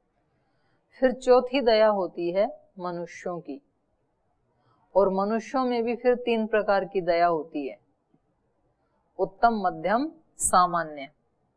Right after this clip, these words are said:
तो ये ईश्वर की दया और ईश्वर की कृपा क्या है? जब हमारे कोई अनुकूल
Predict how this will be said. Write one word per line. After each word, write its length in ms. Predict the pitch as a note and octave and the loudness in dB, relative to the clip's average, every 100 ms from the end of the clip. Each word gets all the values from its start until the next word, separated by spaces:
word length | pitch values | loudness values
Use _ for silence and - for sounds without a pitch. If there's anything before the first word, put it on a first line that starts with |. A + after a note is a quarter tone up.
| _ _ _ _ _ _ _ _ _ _ _ _ - | _ _ _ _ _ _ _ _ _ _ _ _ -4
तो 60 | A3 | 0
ये 440 | G#3 B3+ C4+ C4+ - _ - | 4 6 6 4 -4 _ -4
ईश्वर 480 | B3 C4 - C#4 C#4+ | 2 2 4 4 4
की 220 | A#3+ C#4+ | 4 -2
दया 520 | A#3 A#3+ A#3+ B3+ C4 B3+ | 2 6 8 8 8 4
और 340 | - G#3+ A3 | 0 -2 -2
ईश्वर 380 | A#3 A3+ - A#3+ | -4 -8 0 0
की 180 | A#3+ B3 | 0 -6
कृपा 400 | - A#3 A#3 A#3+ | -4 -4 0 0
क्या 200 | A3 A#3 | 2 2
है? 280 | A3 A#3 C4+ _ _ _ - | 2 -2 -8 _ _ _ -16
जब 340 | E3 A3 A#3+ B3 | 2 4 4 2
हमारे 460 | G3+ F#3+ G3 A3 | 2 0 2 2
कोई 380 | A3 A3 A3+ A#3+ - | 2 2 2 0 -4
अनुकूल 640 | G3 G3+ A3 A3 B3 B3 | -4 -2 -4 -2 0 0